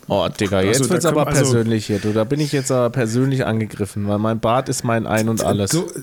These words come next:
Speaker 2: so viel Bart wie Alkohol im Bier bei dir vielleicht. So, um den
Speaker 1: Ah, jetzt geht's
Speaker 2: Da
Speaker 1: aber
Speaker 2: können wir
Speaker 1: hier
Speaker 2: ja noch mal gucken.
Speaker 1: unter die
Speaker 2: Ja,
Speaker 1: Gürtellinie.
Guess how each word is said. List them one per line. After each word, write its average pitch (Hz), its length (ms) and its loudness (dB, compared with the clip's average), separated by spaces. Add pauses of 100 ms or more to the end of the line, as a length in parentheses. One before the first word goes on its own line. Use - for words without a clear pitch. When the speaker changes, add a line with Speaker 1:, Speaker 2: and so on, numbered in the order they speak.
Speaker 2:
so 170 240 0
viel 196 280 2
Bart 185 600 -2
wie 208 120 2
Alkohol 190 600 0
im 175 220 2
Bier 180 340 2
bei 123 220 -2
dir 117 260 2
vielleicht. 110 560 0
So, 151 640 -2
um 127 160 2
den 127 140 0 (1200)
Speaker 1:
Ah, - 240 -10 (100)
jetzt - 280 -4
geht's 101 180 -2
Speaker 2:
Da 90 60 2
Speaker 1:
aber 92 100 2
Speaker 2:
können 101 100 2
wir - 80 2
Speaker 1:
hier - 100 2
Speaker 2:
ja 214 60 0
noch 208 100 2
mal 196 200 2
gucken. 185 420 -2
Speaker 1:
unter 151 520 2
die 131 80 0
Speaker 2:
Ja, 127 180 2
Speaker 1:
Gürtellinie. 107 680 0